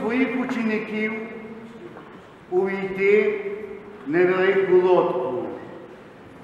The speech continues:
і плисти на другий берег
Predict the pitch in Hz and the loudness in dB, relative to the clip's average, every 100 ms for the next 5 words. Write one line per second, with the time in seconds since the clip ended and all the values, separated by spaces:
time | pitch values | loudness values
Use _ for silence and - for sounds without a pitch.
0 | - - - - - - - - 160 165 | -20 -20 -20 -20 -20 -20 -20 -4 -2 0
1 | 180 254 262 254 240 233 233 233 226 190 | 0 0 0 -4 0 2 2 0 -2 0
2 | 202 247 247 247 | 4 6 6 4